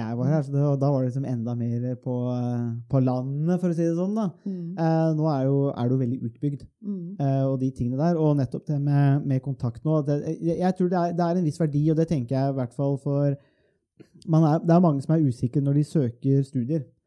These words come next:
Speaker 1: Eh, noen følger jo bare venner eller sånn type press, eller hva de er, som er, hva som er meningen at de skal gjøre.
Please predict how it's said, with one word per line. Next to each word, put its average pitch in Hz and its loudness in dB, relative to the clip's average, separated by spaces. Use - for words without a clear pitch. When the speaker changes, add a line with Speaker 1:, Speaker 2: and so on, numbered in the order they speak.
Speaker 1:
Eh, 143 4
noen 147 0
følger 131 0
jo 135 0
bare 135 0
venner 127 0
eller 123 0
sånn 131 -6
type 127 -4
press, 131 -2
eller 127 0
hva 120 0
de 123 0
er, 120 0
som 120 -6
er, 113 -6
hva 123 -4
som 127 -4
er 127 0
meningen 120 -4
at 120 -8
de 135 -6
skal 135 -4
gjøre. 180 0